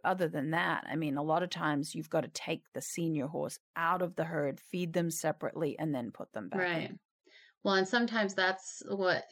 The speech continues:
Speaker 2: can get some senior horses into trouble when they get to that age and they're just,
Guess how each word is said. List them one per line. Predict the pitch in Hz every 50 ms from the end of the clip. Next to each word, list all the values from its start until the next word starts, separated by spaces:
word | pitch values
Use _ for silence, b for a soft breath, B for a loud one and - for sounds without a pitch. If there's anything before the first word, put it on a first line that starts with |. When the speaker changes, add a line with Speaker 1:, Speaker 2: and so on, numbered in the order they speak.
| - 196
Speaker 2:
can | - 208 190 185 170
get | 185 175 - - -
some | - 190 185 175 170
senior | 165 - 196 185 170 165 170
horses | 165 180 170 170 - 196 180
into | 180 170 165 165 170
trouble | 165 - - 196 180 180 185 180 170 160
when | 170 165 170
they | 165 165 160
get | 160 170 165 - -
to | - 190
that | 175 165 151 -
age | - 170 170 175 175 170
and | - 175 170
they're | 165 165 165
just, | - 170 170 - - - -